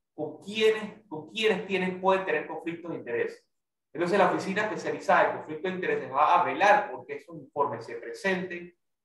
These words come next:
porque sean verídicos, con sanciones reales hasta la suspensión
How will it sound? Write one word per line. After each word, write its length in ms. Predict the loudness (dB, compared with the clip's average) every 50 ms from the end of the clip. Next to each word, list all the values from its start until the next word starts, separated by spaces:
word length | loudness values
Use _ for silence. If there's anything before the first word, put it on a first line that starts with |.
| _ _ _
porque 240 | -4 -2 -2 -2 -2
sean 240 | 0 2 2 2 2
verídicos, 720 | 0 -2 -2 -2 -2 -2 -4 -6 -8 -8 -8 -10 -12 -18 _ _ _ _
con 180 | 0 2 2 4
sanciones 600 | 4 4 4 4 2 0 0 2 2 2 2 2
reales 480 | 2 4 6 8 8 8 8 8 6 2
hasta 200 | 0 -4 -4 -4
la 120 | -6 -6
suspensión 880 | -6 -10 -14 -14 -14 -16 -16 -16 -16 -6 0 4 4 4 4 2 -2